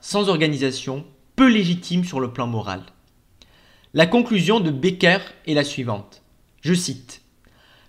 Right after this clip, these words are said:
L'entreprise du bureau avait produit une nouvelle norme, dont la mise en vigueur contribuera ultérieurement à créer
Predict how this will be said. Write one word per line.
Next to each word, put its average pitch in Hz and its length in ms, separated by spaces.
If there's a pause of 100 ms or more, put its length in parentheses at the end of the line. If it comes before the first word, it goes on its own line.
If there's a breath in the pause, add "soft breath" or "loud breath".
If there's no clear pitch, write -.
L'entreprise 202 840
du 143 120
bureau 175 680
avait 147 220
produit 170 560
une 143 180
nouvelle 131 380
norme, 95 340 (680 soft breath)
dont 180 200
la 180 160
mise 185 520 (180)
en 185 140
vigueur 147 560 (260)
contribuera 147 960 (340 loud breath)
ultérieurement 139 880
à 180 140
créer 147 500